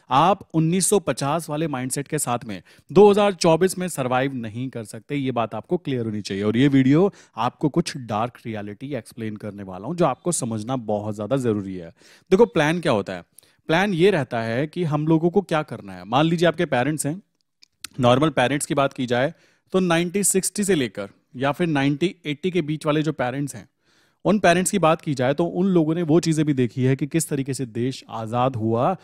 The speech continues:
उस पर्टिकुलर टाइम पर उनको क्या-क्या प्रॉब्लम देखने के लिए मिली।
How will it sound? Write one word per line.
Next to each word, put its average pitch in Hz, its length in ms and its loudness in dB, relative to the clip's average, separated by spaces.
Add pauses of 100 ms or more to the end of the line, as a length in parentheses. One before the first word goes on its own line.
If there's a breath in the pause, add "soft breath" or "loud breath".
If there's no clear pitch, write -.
(180 soft breath)
उस 165 160 4
पर्टिकुलर 135 360 0
टाइम 120 240 -6
पर 139 120 -2
उनको 139 240 0
क्या-क्या 123 420 -6
प्रॉब्लम 107 420 -2
देखने 107 260 -6
के 107 60 -12
लिए 110 100 -8
मिली। 107 280 -8